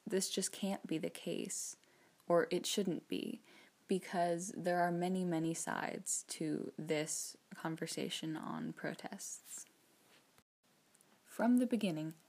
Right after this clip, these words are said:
Americans have been protesting for their rights and the rights of other people around them. That is something that needs to be respected and taken seriously,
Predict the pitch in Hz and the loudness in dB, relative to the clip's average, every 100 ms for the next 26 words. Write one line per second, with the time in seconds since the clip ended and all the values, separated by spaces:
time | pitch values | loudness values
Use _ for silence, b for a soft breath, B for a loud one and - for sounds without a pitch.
0 | - 180 190 220 220 220 214 185 - 180 | -4 0 2 2 2 -2 0 -2 -2 -4
1 | 175 175 175 175 - 165 165 165 170 180 | 0 -2 -2 -4 -4 -2 -2 0 2 2
2 | 165 160 220 - - B B - 175 170 | 4 4 2 -2 -6 B B -2 2 4
3 | 165 170 - 170 160 160 160 170 160 151 | 2 2 -2 0 0 0 -2 -2 0 0
4 | 151 - 57 - - 190 - - B B | 0 -2 -4 -6 -6 -8 -10 -20 B B
5 | B 175 190 214 214 196 185 175 - 180 | B 0 2 2 2 2 0 0 0 0
6 | 196 196 - 180 160 175 - 143 - - | 0 0 -2 0 0 -2 0 0 -2 -6
7 | - - 160 - 175 - 165 - 156 151 | -6 -2 -4 -2 -4 -2 -2 0 -2 -2
8 | - 190 - - - | -4 -4 -4 -4 -6